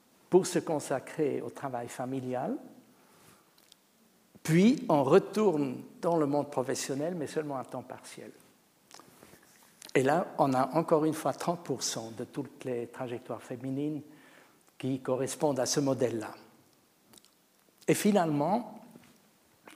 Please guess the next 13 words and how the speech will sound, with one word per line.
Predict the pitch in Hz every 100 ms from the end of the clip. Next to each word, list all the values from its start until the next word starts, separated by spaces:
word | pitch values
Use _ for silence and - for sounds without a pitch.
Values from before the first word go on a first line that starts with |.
| -
on | 135
a | 143
le | 160
modèle | 147 147 151 139 127 - - - -
le | 160 175
plus | 180 170
traditionnel | - 147 143 - 151 127 123 131 - - - - - - - - _ _ _ -
où | 170 160 165 -
la | 143 127
femme | 147 123 113
quitte | - 240 - - - - - _ -
définitivement | 135 190 - 175 175 170 170 135 143 139 127 127 131
l'emploi | 127 123 - 143 131 180